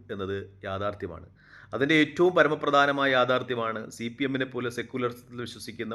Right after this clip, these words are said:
ഒരു പാർട്ടി അതിൻ്റെ സൈബർ അണികളൊക്കെ, ഏഹ്, ഷാഫി പറമ്പിലിനെ ജിഹാദി എന്ന് വിളിച്ച് ആക്ഷേപിക്കുന്നത്. അദ്ദേഹത്തിൻ്റെ മതേതര പാരമ്പര്യം നമുക്കറിയാവുന്നതാണ്. അദ്ദേഹത്തിന് ഏതെങ്കിലും മതസംഘടനകളുമായോ ഏതെങ്കിലും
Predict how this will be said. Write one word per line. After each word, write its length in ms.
ഒരു 180
പാർട്ടി 320
അതിൻ്റെ 240
സൈബർ 340
അണികളൊക്കെ, 520
ഏഹ്, 200
ഷാഫി 400
പറമ്പിലിനെ 460
ജിഹാദി 540
എന്ന് 140
വിളിച്ച് 300
ആക്ഷേപിക്കുന്നത്. 580
അദ്ദേഹത്തിൻ്റെ 460
മതേതര 420
പാരമ്പര്യം 440
നമുക്കറിയാവുന്നതാണ്. 840
അദ്ദേഹത്തിന് 400
ഏതെങ്കിലും 400
മതസംഘടനകളുമായോ 920
ഏതെങ്കിലും 340